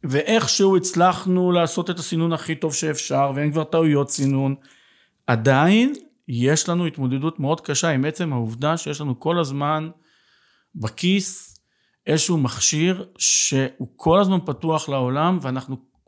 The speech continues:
אה, הוא כל הזמן נלחם על תשומת הלב שלנו, הוא כל הזמן מוביל אותנו למקומות שאנחנו לא היינו מגיעים אליהם בחיים הרגילים שלנו,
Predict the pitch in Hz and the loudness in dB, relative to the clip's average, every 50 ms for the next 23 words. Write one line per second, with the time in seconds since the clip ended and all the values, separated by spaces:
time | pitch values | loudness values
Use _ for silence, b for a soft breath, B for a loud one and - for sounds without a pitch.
0 | _ _ - 117 127 - - - - 175 190 196 190 185 165 151 131 - 160 156 | _ _ -2 -2 -2 -4 -4 -2 0 2 2 2 0 0 -2 -4 -4 -4 -4 -4
1 | 156 151 143 - - 156 143 131 - 131 127 143 156 147 - 170 165 175 180 180 | -4 -4 -6 -6 -6 -8 -8 -6 -6 -4 -4 -4 -4 -4 -4 -4 -2 -2 -2 -2
2 | 180 175 180 180 B B B B B B - 139 123 - - - 170 175 190 190 | -2 -4 -8 -12 B B B B B B -6 -6 -4 -2 2 2 4 4 4 4
3 | 190 180 170 147 160 175 175 175 175 170 165 160 156 151 143 143 135 - 151 143 | 2 2 2 2 2 0 0 0 -2 -2 -2 -2 -2 -4 -4 -4 -6 -6 -6 -6
4 | 151 156 151 - 147 143 139 - 143 135 131 131 139 147 151 147 147 147 147 139 | -6 -6 -6 -6 -8 -8 -8 -6 -4 -2 0 2 2 2 2 2 0 0 0 -2
5 | 135 127 127 139 143 139 131 135 131 120 120 - - 120 135 139 135 127 123 120 | -2 -2 -2 -2 -2 0 0 -2 -2 -2 -4 -4 -4 -4 -4 -4 -4 -4 -6 -6
6 | 113 120 117 139 151 156 - - 180 175 190 196 214 254 262 | -6 -4 -2 0 0 0 0 0 0 2 2 2 2 0 -2